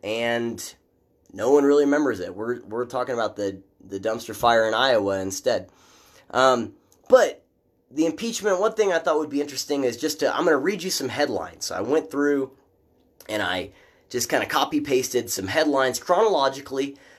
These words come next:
from N B C, Huffington Post, Vox, Vice, N P R, C N N, and gave, this is how the, the impeachment was being reported, and then I'll kinda give you some brief thoughts on it, you know, about Romney and all that stuff. So here's,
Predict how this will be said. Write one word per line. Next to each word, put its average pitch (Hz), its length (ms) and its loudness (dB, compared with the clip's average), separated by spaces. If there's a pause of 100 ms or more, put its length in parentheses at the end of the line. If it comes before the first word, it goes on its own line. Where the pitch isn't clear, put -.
(100)
from 113 420 0
N 180 140 2
B 185 120 0
C, 170 300 2
Huffington 151 480 0
Post, 127 540 2
Vox, 131 500 0
Vice, 117 580 -2
N 123 180 -2
P 123 180 -2
R, 107 240 2
C 123 240 -2
N 113 80 -2
N, 98 360 -2 (640)
and 117 480 0 (240)
gave, 123 440 4
this 160 220 0
is 139 160 -6
how 131 440 2
the, 107 320 -4 (440)
the 98 140 -4
impeachment 139 540 -6
was 131 160 -6
being 127 220 -2
reported, 110 680 -2 (340)
and 117 100 -4
then 123 80 4
I'll 117 100 4
kinda 123 200 2
give 117 180 -2
you 110 100 -6
some 107 220 -2
brief 180 260 -2
thoughts 104 360 0
on 104 180 2
it, 101 140 -2
you 95 120 -4
know, 92 120 0
about 90 240 -2
Romney 120 380 2
and 104 100 0
all 92 100 0
that 90 180 -6
stuff. - 360 -10 (440)
So 117 200 -2
here's, 185 500 4